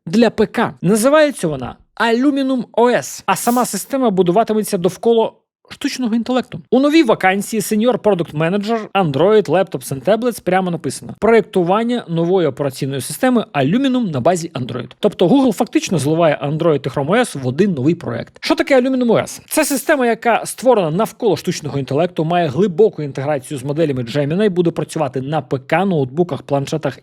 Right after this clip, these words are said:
і міні-П К, і спробує скласти конкуренцію Windows, ну, скажімо так, в A I епосі. Google хоче, щоб це була A I нативна О С, де все від файлової системи до інтерфейсу працює в партнерстві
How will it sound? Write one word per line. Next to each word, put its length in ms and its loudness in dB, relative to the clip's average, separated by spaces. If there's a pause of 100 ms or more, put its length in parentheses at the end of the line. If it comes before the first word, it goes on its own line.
і 120 -2
міні-П 600 -2
К, 320 -10
і 120 4
спробує 640 4
скласти 400 -4
конкуренцію 760 0
Windows, 800 -4
ну, 120 -2
скажімо 260 -2
так, 180 -2
в 160 -12
A 380 2
I 200 0 (140)
епосі. 640 -4
Google 400 4
хоче, 300 -2
щоб 220 -2
це 120 -2
була 320 2 (120)
A 320 2
I 280 0
нативна 640 -4
О 180 0
С, 240 2
де 140 -4
все 320 -6
від 120 -12
файлової 500 -4
системи 500 -4
до 140 0
інтерфейсу 640 2
працює 540 0
в 220 -20
партнерстві 760 -2